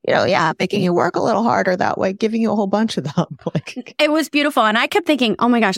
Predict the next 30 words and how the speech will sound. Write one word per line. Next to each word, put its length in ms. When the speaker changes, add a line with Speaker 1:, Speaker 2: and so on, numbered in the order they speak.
Speaker 2:
I 60
wanna 180
ask 200
that 140
one 160
and 160
that 120
one 140
and 100
that 100
one." 160
I, 280
I 80
think 260
I'm, 400
I 100
wanna, 380
like, 240
this 160
is 120
gonna 200
be 120
like 200
a 40
seven 480
course 380
soup 360
to 140
<laughs> 120
nuts. 400